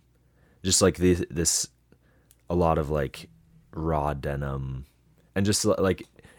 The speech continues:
expensive materials, but the kind of clothes where you buy and, like, they don't wear out for, like, twenty years.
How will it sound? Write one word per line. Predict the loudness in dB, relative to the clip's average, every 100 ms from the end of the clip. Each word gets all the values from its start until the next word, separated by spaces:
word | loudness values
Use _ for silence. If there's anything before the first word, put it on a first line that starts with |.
| -4
expensive | -2 0 2 2 2 2 4
materials, | 2 0 2 2 4 4 2 0
but | -2
the | -2
kind | -2 -2
of | -4
clothes | -4 -2 -2 -2
where | -2
you | 0 -2
buy | -2 0 0 0 -2 -4
and, | -6 -6 -6
like, | -8 -10 -8
they | -4
don't | -2 -4 -10 _ _ _ _ _ _ _ _
wear | -6 -2 -2 -2
out | -4 -6 -10
for, | -10 -10
like, | -10
twenty | -8 -8 -6 -8
years. | -10 -10 -10 -10 -10 -14